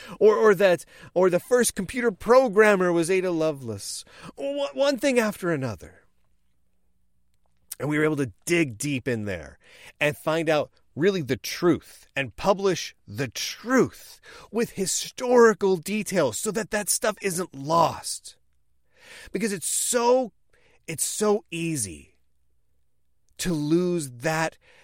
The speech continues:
that amazing history that we as computer nerds share.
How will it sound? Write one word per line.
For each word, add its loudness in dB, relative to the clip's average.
that -2
amazing -2
history -4
that -2
we -6
as 2
computer -4
nerds -2
share. -4